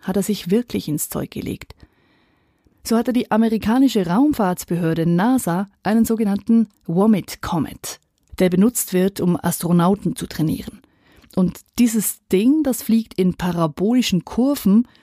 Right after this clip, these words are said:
und schafft es so für jeweils gut fünfundzwanzig Sekunden, Schwerelosigkeit zu simulieren. Nun gibt es in der nasa ein Programm für College-Studenten.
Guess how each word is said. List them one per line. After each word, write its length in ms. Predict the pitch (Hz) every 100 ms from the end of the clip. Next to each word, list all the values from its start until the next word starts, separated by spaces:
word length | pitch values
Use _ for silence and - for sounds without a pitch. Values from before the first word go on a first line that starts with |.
| _
und 160 | 220 -
schafft 240 | 247 -
es 120 | 233
so 180 | - 247
für 180 | 247 220
jeweils 420 | 190 208 208 190
gut 180 | - 220
fünfundzwanzig 720 | - 339 285 226 202 185 180
Sekunden, 640 | 160 - 226 240 240 240 226 _
Schwerelosigkeit 1200 | - - 180 214 214 185 170 165 165 - 156 147 -
zu 120 | 170
simulieren. 680 | - 180 190 180 - - - _ _ _ _ _ _ -
Nun 140 | 254
gibt 160 | 320 320
es 100 | 285
in 80 | 254
der 100 | 214
nasa 520 | 170 196 233 254 - _ _
ein 140 | - 156
Programm 580 | 220 226 175 165 202 247
für 160 | 254
College-Studenten. 960 | - 311 277 - - 160 151 - -